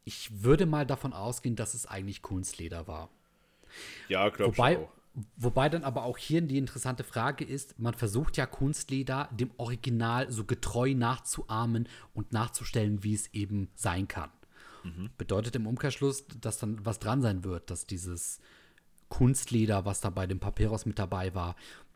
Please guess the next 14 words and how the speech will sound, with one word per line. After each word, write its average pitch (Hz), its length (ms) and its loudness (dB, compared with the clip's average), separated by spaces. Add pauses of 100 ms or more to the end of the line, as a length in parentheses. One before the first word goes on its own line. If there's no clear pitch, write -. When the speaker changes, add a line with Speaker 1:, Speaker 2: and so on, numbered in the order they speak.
Speaker 1:
dass - 160 -2
das - 180 -4
irgendwie 107 420 -6
auch 127 240 2
etwas - 320 -4
vom 104 200 0
echten - 280 -4
Leder 101 380 0
haben 92 240 -2
sollte. 85 420 -6 (120)
Ne, 101 120 0
dieses 98 360 -6
Muffige, 110 540 2
dieses 90 540 -6